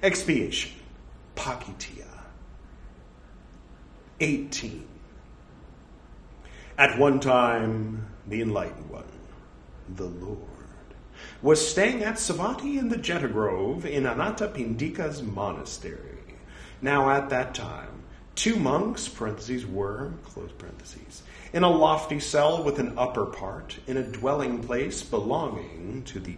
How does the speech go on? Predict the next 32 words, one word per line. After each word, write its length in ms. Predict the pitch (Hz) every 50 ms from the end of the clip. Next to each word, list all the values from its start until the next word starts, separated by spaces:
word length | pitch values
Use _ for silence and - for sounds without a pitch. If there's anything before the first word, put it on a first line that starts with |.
| - -
order. 420 | 87 113 120 104 85 - - - - - - - - - - - - - - - - - - - - -
One 340 | 120 160 196 240 226 196
lived 300 | 160 160 160 - - -
below, 600 | - 135 127 131 127 107 90 87 95 113 139 151 - - - - -
one 320 | 95 95 90 85 85 87 -
above. 520 | - 113 117 113 160 180 147 - - - - - - - - - - - - - - -
The 140 | 131 131 160
monk 300 | 165 165 185 220 247 240
above 800 | - 175 147 127 - 170 151 135 135 151 170 185 185 185 - - -
sat 480 | - - - 175 180 208 - - 139
down 380 | 151 160 160 156 151 147 139 135
suddenly 520 | - - 151 139 139 139 147 160 175 175
on 180 | - 139 131 135
a 40 | 131
couch 640 | - - - 147 143 156 180 170 - - - 147
with 160 | 135 139 139 139
removable 640 | 123 123 117 113 131 160 175 170 - - - 151 135
feet. 460 | - - - - 151 117 92 - - - - - - - - - - - - -
The 80 | 143 156
foot 340 | 156 - - 208 233 240 -
of 160 | 196 170 -
the 80 | 165
couch 520 | - - - 151 151 156 180 180 - - -
falling 600 | - - - - - 185 185 180 170 143 135 127
off 480 | 113 104 101 101 123 147 - - - - - - - - -
hit 380 | - - 240 254 - - - - - -
the 100 | 147 151
lower 400 | 147 156 170 185 185 185 175 156
monk 380 | 143 143 151 160 175 - - - -
in 240 | - 156 160 165 143
the 100 | 139 127
head. 560 | - - - - 147 117 - - - - -